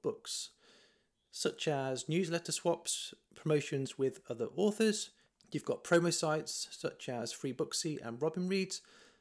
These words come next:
particularly during a launch or a promo. So ultimately, you don't want to be a hundred percent reliant on one single traffic source. So let's shift gears a little bit now and move into the pros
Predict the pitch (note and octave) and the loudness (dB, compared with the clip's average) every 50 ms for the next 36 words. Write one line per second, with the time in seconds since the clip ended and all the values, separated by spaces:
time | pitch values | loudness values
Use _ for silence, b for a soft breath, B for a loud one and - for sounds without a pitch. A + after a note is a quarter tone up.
0 | B B _ - - - G#3+ G#3+ - F3 E3 D#3 D#3 D#3 D#3 - - - E3 D3 | B B _ -2 2 2 2 2 2 0 2 2 2 0 -2 -4 0 4 6 6
1 | C#3+ C#3+ C#3 A#2+ A#2 B2 C3 C#3 C#3 C3+ - - - A#2 G#2+ - - - E3 E3 | 6 6 4 2 0 0 2 2 2 0 0 -4 -4 -6 -6 -2 2 4 4 4
2 | E3 E3+ E3+ E3+ E3+ - _ _ _ _ _ _ - - F3+ A3 G#3 - F#3 F3+ | 4 4 2 0 0 -4 _ _ _ _ _ _ 0 2 4 4 4 4 0 0
3 | - D#3+ E3 C#3+ G#3 G3+ D#3 D#3 D3+ E3+ E3 D3+ - - F3 F3+ F3 D#3 D3+ - | 0 0 2 2 2 2 2 0 0 0 0 0 0 0 0 2 2 0 0 -2
4 | D#3 - - - D3 C3 B2 A2+ C3+ C3+ C#3 C3+ B2+ B2+ B2 A#2 - - - C3 | -4 -4 -2 0 0 0 0 -2 -2 0 0 0 0 -2 -4 -6 -8 -10 -10 -10
5 | B2+ C3 C#3 C#3 C3+ C3 C3+ C3+ - - - - C#3 B2 B2+ B2 A#2+ A#2 A#2+ - | -8 -6 -4 -4 -4 -4 -4 -6 -8 -8 -6 -6 -4 -4 -4 -6 -6 -6 -6 -6
6 | - - - C#3+ C#3 - - - - - - - - - - - - - _ _ | -8 -6 -6 -6 -6 -6 -8 -8 -8 -10 -10 -10 -10 -12 -12 -12 -14 -16 _ _
7 | _ _ _ - - G3+ A#3 - - - - G#3 F#3 - - - D#3+ D3+ D3 C3+ | _ _ _ 0 2 2 4 2 2 2 2 2 2 2 0 0 2 2 4 4
8 | C#3 C#3 C#3 B2+ A#2+ G#2+ A2+ - - - D#2 D#2 - B2+ C#3 D3 D#3+ F#3+ G3+ F#3 | 2 2 2 0 2 0 0 -2 -2 -6 -8 -8 -6 -4 -2 2 2 2 2 2
9 | E3 D#3+ D3+ - - C3 - C3+ - - - C#3+ C3 C3 C#3 C#3 C3 | 0 -2 -2 -2 -2 -2 -4 -4 -6 -4 -2 0 0 2 0 0 -2